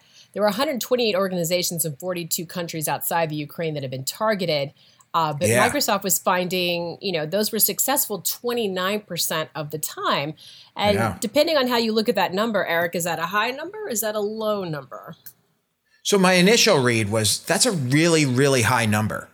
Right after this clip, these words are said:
Speaker 1: Mm-hmm.
Speaker 2: If, if you take it on the surface, we have no idea how many millions of attacks were launched against these countries.
Speaker 1: Great point.
Speaker 2: From an espionage perspective.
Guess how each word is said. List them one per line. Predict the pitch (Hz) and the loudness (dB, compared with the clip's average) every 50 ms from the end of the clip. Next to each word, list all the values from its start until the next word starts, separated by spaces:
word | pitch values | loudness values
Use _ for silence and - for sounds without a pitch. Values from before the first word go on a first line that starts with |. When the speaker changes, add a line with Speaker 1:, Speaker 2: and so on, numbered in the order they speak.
| _ _ _ _ _ _ _ _ _ _ _ | _ _ _ _ _ _ _ _ _ _ _
Speaker 1:
Mm-hmm. | - 220 220 214 208 240 - - _ _ _ | -8 -6 -4 -4 -4 -6 -8 -14 _ _ _
Speaker 2:
If, | - 151 147 - | 0 0 2 2
if | - 143 127 | 2 0 2
you | 147 151 143 | 4 2 2
take | - - 196 202 220 - | 2 4 4 4 4 4
it | 240 214 | 4 4
on | 208 202 185 | 4 4 4
the | 160 139 | 4 4
surface, | - - 170 160 151 - 101 87 85 - - - | 4 6 4 4 4 2 0 2 2 0 0 0
we | 120 147 151 | 0 2 2
have | 143 131 | 4 6
no | 151 156 180 202 220 | 6 6 6 6 6
idea | 220 208 185 185 175 | 6 6 6 6 6
how | 165 165 156 | 4 4 4
many | 156 151 143 131 120 | 4 4 4 4 4
millions | 120 117 123 135 143 151 160 170 180 175 175 175 170 151 | 6 6 6 6 6 6 6 6 6 6 6 6 4 4
of | 156 131 | 4 2
attacks | 131 107 - 151 147 123 107 90 - - - - | 2 0 2 2 2 2 0 0 0 -2 -2 0
were | 107 107 | -2 -2
launched | 104 107 113 110 110 110 107 - - | 2 4 4 4 4 4 0 -2 -4
against | 98 90 104 98 90 - - | -4 -4 -4 -2 -2 -4 -2
these | 90 87 - | -2 -2 -2
countries. | - 90 82 - - - - - - - _ | -2 -2 -6 -6 -8 -6 -4 -6 -6 -6 _
Speaker 1:
Great | - - 185 170 160 - | -8 -2 -2 -2 -2 -2
point. | - 151 135 120 - | -6 -8 -8 -8 -2
Speaker 2:
From | - 147 139 | 0 2 2
an | 139 147 - | 2 2 0
espionage | 160 165 160 - - 143 120 107 101 85 80 - - | 0 0 0 2 4 4 4 4 2 0 -2 -2 -4
perspective. | - 87 - - - 65 60 - - - - | -2 -4 -2 -2 -4 -6 -6 -10 -14 -16 -18